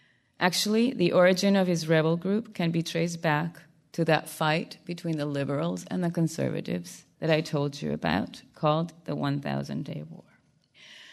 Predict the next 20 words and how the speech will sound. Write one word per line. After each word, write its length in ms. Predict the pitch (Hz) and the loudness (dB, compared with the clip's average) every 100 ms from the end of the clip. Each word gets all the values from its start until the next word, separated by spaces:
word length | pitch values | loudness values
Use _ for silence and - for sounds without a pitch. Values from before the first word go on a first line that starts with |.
| - _ | -20 _
Between 300 | 190 185 202 | -4 0 4
the 140 | 190 | 6
end 220 | 185 202 220 | 6 6 4
of 120 | 233 | 4
the 100 | 233 | 2
war 320 | 202 180 170 | 4 6 6
in 120 | 170 | 6
nineteen 380 | 170 165 170 170 | 6 4 4 4
oh 100 | 170 | 4
three 520 | 165 - 160 147 147 - | 2 -2 0 2 0 0
and 120 | 156 | 0
the 80 | 156 | 2
beginning 440 | 151 156 151 165 | 2 2 4 4
of 140 | 165 160 | 4 2
the 80 | |
farc, 420 | 170 - 135 135 151 - _ _ _ | 0 2 2 2 -2 -14 _ _ _
there 80 | - | -2
was 160 | 160 151 | 0 2
another 380 | 151 151 143 139 | 2 2 2 -2
war, 360 | - - 160 | -4 -8 -10